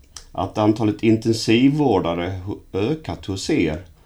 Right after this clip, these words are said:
Från en botten på nio för några veckor sedan till arton i måndags, enligt regiondirektören. Vad säger du om detta?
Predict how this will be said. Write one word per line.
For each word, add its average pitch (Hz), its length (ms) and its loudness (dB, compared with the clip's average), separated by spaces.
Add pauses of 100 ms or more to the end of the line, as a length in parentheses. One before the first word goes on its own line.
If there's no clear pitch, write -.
(320)
Från 107 220 0
en 107 160 4
botten 120 420 2
på 98 100 -2
nio 110 460 4
för - 120 -10
några 92 120 2
veckor 123 200 0
sedan 95 220 -2
till 95 260 -2
arton 113 500 2
i 92 40 2
måndags, 98 580 2
enligt 92 320 -4
regiondirektören. 90 1500 -2 (440)
Vad 104 120 -6
säger 110 240 0
du 110 100 2
om 107 260 2
detta? 107 460 -2